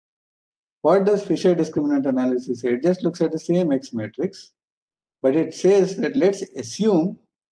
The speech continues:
that there are C classes that is given. Okay, F T A determines directions that are not necessarily the same as P C A such that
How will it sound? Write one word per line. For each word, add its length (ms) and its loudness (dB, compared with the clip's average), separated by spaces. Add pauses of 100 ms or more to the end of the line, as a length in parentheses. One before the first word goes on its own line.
(120)
that 160 -2
there 180 2
are 120 2
C 260 0
classes 560 -6 (180)
that 100 -4
is 120 0
given. 480 -2 (760)
Okay, 300 -6 (680)
F 240 -2
T 160 4
A 120 6
determines 720 0
directions 680 0
that 140 -2
are 140 2
not 300 0
necessarily 640 0
the 160 0
same 280 0
as 140 0
P 200 -6
C 200 -4
A 100 0
such 400 0
that 300 -6